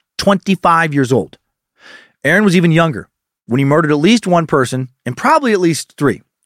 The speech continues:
He was only twenty-seven when he died. H-, how could his brain already be so damaged? Statistically speaking, a high school lineman receives between fifteen hundred and eighteen hundred subconcussive but still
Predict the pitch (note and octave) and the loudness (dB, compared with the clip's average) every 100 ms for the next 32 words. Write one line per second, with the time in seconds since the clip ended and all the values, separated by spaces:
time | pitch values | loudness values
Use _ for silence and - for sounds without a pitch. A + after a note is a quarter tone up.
0 | _ _ _ _ _ _ B2+ D3+ C#3+ - | _ _ _ _ _ _ -2 0 -2 0
1 | G#3+ B3+ A3+ F#3 E3 D3+ C3 A#2+ B2+ D#3 | 0 2 0 0 -4 -2 0 0 -2 -4
2 | - G3+ A#3 C#4+ E3 D3+ E3 E3 - D3+ | -2 -4 -2 -4 -2 -2 0 -2 0 2
3 | E3 D#3+ C#3 B2 - - F3+ F3 C#3+ C3+ | 2 0 -4 -6 -4 0 2 2 2 -2
4 | G2 - - - _ _ _ _ _ - | -4 -10 -18 -20 _ _ _ _ _ -6
5 | C3+ G3+ A3 A3+ F#3 F3+ E3 D3+ C#3 F#3+ | -2 0 -2 -4 0 0 0 -2 0 -2
6 | - F#3+ D#3+ C#3 C#3 C3+ A#2 C#3+ C3 B2+ | 0 0 2 0 0 -2 -2 -2 -2 -4
7 | - A#2+ G#2 - _ _ - A3+ - G#3+ | -4 -4 -4 -12 _ _ -2 -2 0 0
8 | G3 E3+ E3 C3+ B2+ D3+ G#3+ G#3 G3+ E3+ | 2 2 0 -2 -2 -2 -2 0 -2 0
9 | E3 D3 C3 - F#3+ G#3 - G#3 - B2+ | 0 -2 -2 0 0 -2 -6 -4 -2 -4
10 | - B2+ A2+ - G3+ | -4 -6 -8 -2 0